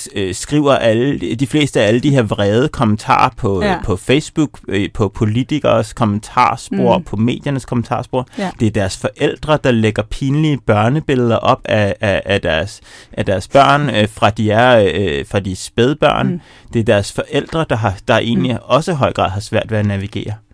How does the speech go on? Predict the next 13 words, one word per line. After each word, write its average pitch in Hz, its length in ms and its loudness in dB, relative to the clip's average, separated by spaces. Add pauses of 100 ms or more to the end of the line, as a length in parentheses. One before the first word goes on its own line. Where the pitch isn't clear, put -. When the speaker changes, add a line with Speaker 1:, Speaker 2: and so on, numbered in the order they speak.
(260)
Speaker 2:
Ja, 185 140 0 (480)
altså, 190 360 0 (440)
øhm, 190 440 -2 (240)
det, 233 320 2 (280)
det 233 120 4
er 202 160 2
fuldstændig 214 540 0
det 196 120 -4
billede, 220 340 2 (140)
vi 190 100 -2
ser. 190 340 0 (320)
Øhm, 180 460 -2
og 185 240 -4